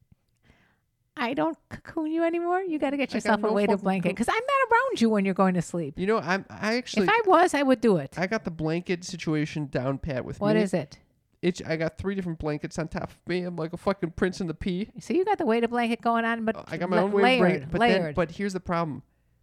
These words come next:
Speaker 2: I'm like the prince in the pea, and I'm, I'm sleeping under the, these beautiful blankets, and then I just got my iceberg head
Speaker 1: <laughs>
Speaker 2: out of. It's just like an iceberg. The tip of the
Speaker 1: Peeping
Speaker 2: iceberg
Speaker 1: out
Speaker 2: is
Speaker 1: like a,
Speaker 2: peeping out
Speaker 1: like
Speaker 2: of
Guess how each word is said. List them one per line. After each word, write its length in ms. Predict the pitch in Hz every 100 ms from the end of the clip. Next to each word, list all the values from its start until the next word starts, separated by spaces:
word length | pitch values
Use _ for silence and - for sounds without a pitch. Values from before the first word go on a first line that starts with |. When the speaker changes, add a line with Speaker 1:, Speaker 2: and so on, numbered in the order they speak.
| -
Speaker 2:
I'm 140 | 160 170
like 140 | 175
the 80 | 170
prince 280 | - 196 -
in 40 |
the 60 | 170
pea, 200 | - 185
and 100 | 156
I'm, 80 | 156
I'm 140 | 160
sleeping 460 | - - 202 214 190
under 160 | 180 165
the, 240 | 143 143
these 220 | 139 156
beautiful 480 | 151 - 185 190 185
blankets, 560 | 156 165 175 175 156 -
and 180 | 170 175
then 100 | 180
I 100 | 170
just 180 | 180
got 160 | 196 196
my 180 | 180 - _ -
iceberg 680 | 220 233 - - 196 180 190
head 360 | - 196 180 185 -
Speaker 1:
<laughs> 160 | - -
Speaker 2:
out 200 | 175 170
of. 120 | 170 - - - _ _ _ _ 202
It's 180 | 196
just 320 | - 294 - 277
like 160 | 220
an 100 | 208
iceberg. 600 | 208 294 - 185 151 - - 605 679 679 -
The 80 | -
tip 220 | - 233
of 40 | 254
the 100 | 226
Speaker 1:
Peeping 340 | 440 453 453
Speaker 2:
iceberg 60 | 392
Speaker 1:
out 140 | 392
Speaker 2:
is 40 | 339
Speaker 1:
like 180 | 349
a, 80 | 339 247
Speaker 2:
peeping 260 | - 226
out 120 | 202
Speaker 1:
like 120 |
Speaker 2:
of 40 | 208